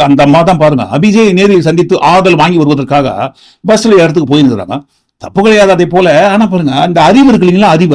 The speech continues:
அடிப்படை அறிவு ரொம்ப இருக்கணும் அவசியம் கிடையாது. விஜயை ஃபாலோ பண்ற ஜாம்பிஸ்,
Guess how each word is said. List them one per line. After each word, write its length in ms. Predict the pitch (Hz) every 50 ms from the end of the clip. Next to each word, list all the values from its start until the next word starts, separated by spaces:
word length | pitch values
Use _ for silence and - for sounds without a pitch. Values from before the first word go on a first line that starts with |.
| 127
அடிப்படை 380 | 151 151 226 220 - 220 185 156 139
அறிவு 200 | 135 156 135 104 - _ _ _ _ _ _ _ _ _ 139
ரொம்ப 260 | 139 180 220 277 285 269 247 226
இருக்கணும் 280 | 214 214 208 226 214 202
அவசியம் 260 | 190 190 - 202 180 165
கிடையாது. 280 | 160 147 139 131 170 233 - - _ _ _ _ _ _ _ _ 104
விஜயை 320 | 110 123 127 202 208 202 -
ஃபாலோ 220 | 185 180 190 196 165 170
பண்ற 160 | 185 160 175 165 135
ஜாம்பிஸ், 400 | 165 175 185 185 185 180 - -